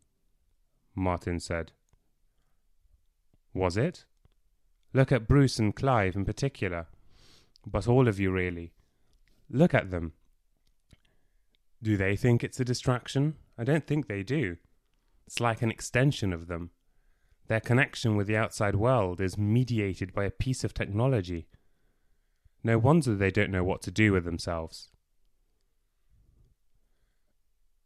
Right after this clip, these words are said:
They all looked at Bruce and Clive, who looked at each other. Sure enough, neither of them could completely agree with Dorian's assessment of phones as distractions.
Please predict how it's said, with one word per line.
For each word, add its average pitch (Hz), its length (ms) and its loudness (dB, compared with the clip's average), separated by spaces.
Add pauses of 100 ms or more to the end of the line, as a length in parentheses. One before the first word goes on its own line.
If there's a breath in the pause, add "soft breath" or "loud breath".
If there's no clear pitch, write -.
(260)
They 110 280 2
all 117 200 6
looked 104 440 0
at 90 180 -6
Bruce 104 380 2
and 92 160 -2
Clive, 87 540 -2
who 101 100 0
looked 104 240 0
at 98 100 -4
each 98 220 -6
other. 92 320 -2 (2250)
Sure 107 400 4
enough, 107 520 2 (280)
neither 110 520 6
of 95 160 0
them 98 260 2
could 95 260 0
completely 98 520 -4
agree 104 420 2
with 90 240 -4
Dorian's 90 680 0
assessment 98 580 -2
of 90 100 -4
phones 92 440 0
as 90 140 -8
distractions. 92 840 -4